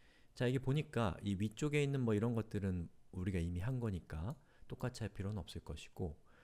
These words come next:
그리고 우리가 지금까지 작성했던 에이치티엠엘과 다른 부분들을 적용하면 됩니다. 그래서 어디가 다르냐면,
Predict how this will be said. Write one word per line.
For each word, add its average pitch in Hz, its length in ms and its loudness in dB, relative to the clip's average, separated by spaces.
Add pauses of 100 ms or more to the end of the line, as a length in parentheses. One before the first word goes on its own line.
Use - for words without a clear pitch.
(160)
그리고 127 600 0
우리가 120 720 2
지금까지 104 640 -2
작성했던 95 800 0
에이치티엠엘과 92 960 -2
다른 123 420 -2
부분들을 110 720 -2 (300)
적용하면 80 640 -4 (140)
됩니다. 76 380 -8 (760)
그래서 117 360 0
어디가 135 340 2
다르냐면, 90 960 -2